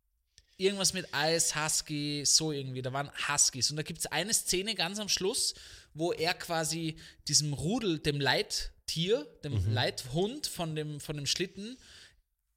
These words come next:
Speaker 1: äh, der Schlittenfahrer muss quasi beweisen, dass er der Rudelführer ist, damit ihm die Hunde zuhören und er das Rennen gewinnt.
Speaker 2: Aha.
Speaker 1: Und dazu beißt er dem Hund ins Ohrwaschel.
Speaker 2: Aha.
Speaker 1: In, ins Ohr,
Speaker 2: Ja.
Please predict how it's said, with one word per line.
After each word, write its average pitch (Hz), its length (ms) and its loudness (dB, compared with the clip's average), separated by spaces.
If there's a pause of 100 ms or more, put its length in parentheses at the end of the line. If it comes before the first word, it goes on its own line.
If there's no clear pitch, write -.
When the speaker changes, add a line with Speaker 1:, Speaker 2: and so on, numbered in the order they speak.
(460)
Speaker 1:
äh, - 60 -20 (260)
der 143 100 -2
Schlittenfahrer 170 680 -2
muss 160 200 -2
quasi 156 260 2
beweisen, 143 420 -4
dass 143 120 0
er 151 140 -4
der 147 220 -2
Rudelführer 143 600 -4
ist, 113 200 -2
damit 131 240 -4
ihm 139 100 -4
die 135 100 -4
Hunde 156 300 -2
zuhören 160 400 -2
und 143 60 -10
er 127 100 -4
das 131 220 -2
Rennen 143 260 -4
gewinnt. 139 500 -6 (120)
Speaker 2:
Aha. 107 400 4
Speaker 1:
Und - 180 -10
dazu 151 340 0
beißt 160 520 4
er 180 220 2
dem 147 280 -2
Hund 214 380 -2 (160)
ins 175 180 0
Ohrwaschel. 113 580 2 (640)
Speaker 2:
Aha. 104 420 4
Speaker 1:
In, 185 260 0
ins 165 260 -2
Ohr, 151 300 4
Speaker 2:
Ja. 135 240 6